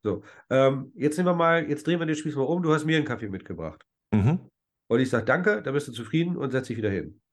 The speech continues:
Speaker 1: Wenn ich jetzt aber nicht nur „Danke“ sage, sondern würde als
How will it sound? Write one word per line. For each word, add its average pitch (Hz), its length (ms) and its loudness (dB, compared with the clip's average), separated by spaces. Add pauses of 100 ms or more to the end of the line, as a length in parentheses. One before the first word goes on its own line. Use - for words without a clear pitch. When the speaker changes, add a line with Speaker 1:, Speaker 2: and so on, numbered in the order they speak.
(840)
Speaker 1:
Wenn 170 240 4
ich 190 120 4
jetzt - 320 0
aber 113 500 2
nicht 151 220 -2
nur 151 160 6
„Danke“ 170 360 0
sage, 104 560 -6
sondern 139 400 2
würde 175 480 2
als 135 420 0